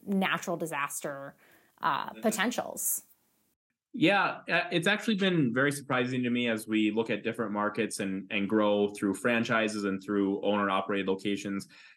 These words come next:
Speaker 2: of learning the different things that are needed in those different territories. But surprisingly enough, at the end of the day, for what we do when it comes to the home maintenance, homes are pretty similar throughout the entire country.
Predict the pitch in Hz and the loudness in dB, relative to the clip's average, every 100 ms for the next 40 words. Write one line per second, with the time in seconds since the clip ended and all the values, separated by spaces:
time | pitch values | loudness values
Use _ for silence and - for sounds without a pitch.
0 | - 107 104 104 120 120 107 95 107 113 | -6 -2 0 2 2 4 2 0 -2 -2
1 | 104 104 104 101 92 92 95 104 104 98 | 0 0 0 0 0 0 0 0 -2 -2
2 | 104 110 107 117 113 110 117 113 123 117 | 0 0 0 0 -2 -2 0 0 2 0
3 | 113 117 117 107 - _ _ - 151 147 | 0 0 -2 -4 -12 _ _ -2 -2 2
4 | 202 233 220 170 131 147 139 - 131 127 | 2 2 2 2 2 2 0 -4 -6 -2
5 | 117 131 135 113 110 110 - 113 107 95 | 0 2 2 2 2 2 2 2 2 2
6 | 107 131 117 107 104 107 101 - 101 98 | 2 2 2 0 -2 -4 -8 -2 0 0
7 | 98 95 104 98 101 127 143 143 - - | -2 -4 -2 0 0 2 0 0 -4 -20
8 | _ _ - 147 190 262 285 233 - - | _ _ -8 2 6 8 8 4 0 0
9 | 147 165 160 - 113 131 160 160 131 120 | 0 2 -2 0 2 2 0 -2 0 2
10 | 120 117 107 117 110 - 110 - 143 143 | 2 -2 -2 -2 -2 -4 -6 0 2 2
11 | 143 143 | 2 -8